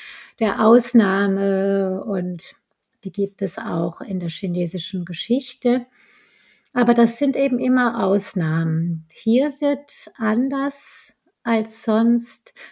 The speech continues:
die Geschichte getragen von diesen Frauen. Sie kreist schon eher um die Frauen. Es, es wechselt zwar immer auch zu den Männern, aber die Männerperspektive wird nicht wirklich eingenommen. Alles wird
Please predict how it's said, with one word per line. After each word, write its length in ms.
die 60
Geschichte 540
getragen 1120
von 380
diesen 360
Frauen. 800
Sie 180
kreist 580
schon 140
eher 340
um 260
die 400
Frauen. 720
Es, 520
es 560
wechselt 500
zwar 260
immer 280
auch 100
zu 200
den 240
Männern, 400
aber 240
die 160
Männerperspektive 1500
wird 280
nicht 200
wirklich 380
eingenommen. 840
Alles 520
wird 480